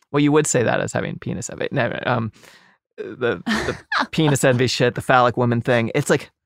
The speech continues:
Speaker 1: and, like, okay, so there's this, like, concept of, like, the phallic woman, and witches riding broomsticks is another example of this. And then there's, like, people who've written all this shit about Buffy the Vampire Slayer as a phallic woman because, like, she, like, runs around
Speaker 2: Okay.
Speaker 1: staking people, right?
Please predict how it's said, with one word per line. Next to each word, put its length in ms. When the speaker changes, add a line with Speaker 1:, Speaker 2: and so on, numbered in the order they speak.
Speaker 1:
and, 100
like, 220
okay, 260
so 120
there's 160
this, 140
like, 120
concept 680
of, 160
like, 220
the 100
phallic 540
woman, 540
and 340
witches 500
riding 340
broomsticks 680
is 120
another 340
example 460
of 100
this. 280
And 140
then 80
there's, 80
like, 120
people 260
who've 140
written 180
all 80
this 100
shit 160
about 200
Buffy 240
the 80
Vampire 480
Slayer 420
as 140
a 100
phallic 420
woman 340
because, 300
like, 220
she, 120
like, 160
runs 220
around 180
Speaker 2:
Okay. 120
Speaker 1:
staking 420
people, 420
right? 320